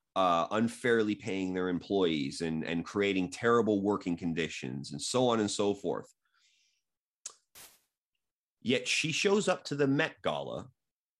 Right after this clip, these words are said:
in a dress. And again, the dress was terrible, but I imagine it was incredibly expensive. I tweeted out, must have been, like, at least five grand,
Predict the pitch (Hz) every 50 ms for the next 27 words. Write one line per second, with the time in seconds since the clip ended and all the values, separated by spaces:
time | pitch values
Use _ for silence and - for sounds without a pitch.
0 | _ _ - 107 117 113 107 101 95 98 104 90 76 73 - - - - - -
1 | - _ _ _ _ _ _ _ _ _ _ - 90 90 90 87 87 85 - 90
2 | 80 78 80 78 101 113 127 135 - - - - - - - - 123 113 98 87
3 | 80 71 - 62 65 82 - - _ _ _ _ _ _ _ _ _ _ _ -
4 | 107 104 98 98 95 92 92 95 98 110 120 127 127 120 110 110 98 87 80 92
5 | 90 - - - - 90 87 85 - - - - - 123 123 117 110 95 92 92
6 | 90 82 82 - - - 90 87 87 85 - - 60 67 - - - _ _ _
7 | _ _ _ _ _ _ _ - 92 92 - - 117 113 107 92 92 98 92 87
8 | 82 92 110 110 - - 95 90 85 85 82 95 92 90 110 104 - - - 95
9 | 87 82 76 85 92 85 76 67